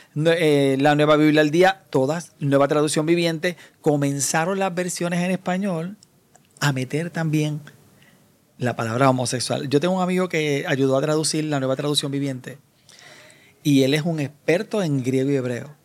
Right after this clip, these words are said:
Y le digo, "¿Por qué siguen metiendo la palabra homosexual ahí?". Él dice,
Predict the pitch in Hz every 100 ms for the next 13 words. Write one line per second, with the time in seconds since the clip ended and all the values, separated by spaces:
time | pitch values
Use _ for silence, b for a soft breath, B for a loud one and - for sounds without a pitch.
0 | _ 135 127 131 135 127 - 123 120 -
1 | 147 180 214 - _ _ _ _ - -
2 | 151 127 135 170 - 208 - 113 117 135
3 | - - - 165 127 110 131 143 _ -
4 | 147 156 180 - 131 131 202 262 - _
5 | B B B B 131 127 139